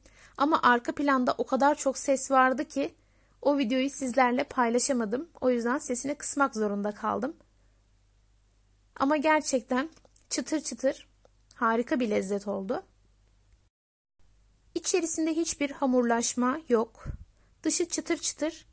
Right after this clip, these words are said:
içi yumuşacık, tel tel harika bir simit oldu.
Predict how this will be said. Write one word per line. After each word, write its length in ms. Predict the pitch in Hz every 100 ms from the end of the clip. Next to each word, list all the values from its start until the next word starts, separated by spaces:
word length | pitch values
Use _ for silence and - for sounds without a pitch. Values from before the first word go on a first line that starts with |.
| -
içi 240 | 254 - 302
yumuşacık, 640 | 285 294 285 254 208 294 - -
tel 240 | - 277 254
tel 280 | 269 269 349
harika 460 | - 226 226 285
bir 60 | 233
simit 320 | - 208 -
oldu. 400 | 202 190 202 330